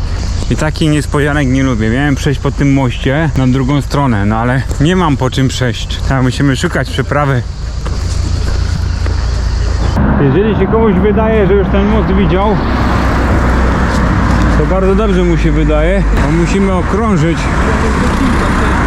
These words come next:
musimy okrążyć całe tutaj po prostu miasto, żeby wyjść w góry, ponieważ są jakieś tam dni miasta czy coś i fajerwerki szykują na tym moście zabytkowym.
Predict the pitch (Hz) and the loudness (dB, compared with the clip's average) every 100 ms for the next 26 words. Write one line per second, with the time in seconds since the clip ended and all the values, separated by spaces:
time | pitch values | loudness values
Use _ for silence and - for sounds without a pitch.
0 | 147 139 180 185 180 143 185 196 160 151 | 0 0 0 0 0 -2 -2 0 0 0
1 | 170 160 156 151 151 165 156 151 165 - | 0 0 0 0 0 0 0 0 0 0
2 | 160 117 98 - - - - - - - | 0 2 0 0 0 0 0 0 0 2
3 | 151 185 180 - 185 165 156 147 180 160 | 2 0 0 0 0 0 0 2 2 2
4 | 147 165 170 185 151 151 143 165 170 147 | 4 2 2 2 2 0 0 0 0 -2
5 | 180 180 170 151 123 156 143 135 170 160 | 0 0 0 0 0 0 0 2 2 2
6 | 170 151 160 143 170 165 151 151 160 165 | 0 0 -2 0 0 0 0 -2 0 0
7 | 147 151 151 - 139 156 - 151 135 123 | 0 0 -2 -2 -2 -2 0 0 2 2
8 | 139 135 131 147 151 147 156 143 139 127 | 2 0 2 2 2 0 0 0 0 -2
9 | - 139 | -2 0